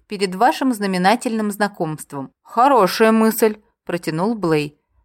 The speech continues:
«Но позволь мне проверить тебя на прочность, маленькая княгиня. Я пришлю то, что ты просишь.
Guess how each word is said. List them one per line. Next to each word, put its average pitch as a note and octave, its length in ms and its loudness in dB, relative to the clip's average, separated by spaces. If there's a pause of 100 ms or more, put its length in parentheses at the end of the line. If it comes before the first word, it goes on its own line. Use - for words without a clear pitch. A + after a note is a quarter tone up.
«Но D#3 120 -8
позволь F3 500 4
мне C4 300 2
проверить D#3+ 560 2
тебя F3+ 280 0
на A#3 120 2
прочность, - 680 -2 (300)
маленькая F#3 640 0
княгиня. F#3+ 720 -4 (460)
Я G3+ 240 2
пришлю F#3+ 480 -2
то, F3+ 300 -2
что - 180 -4
ты D#4 160 -2
просишь. G3+ 580 -2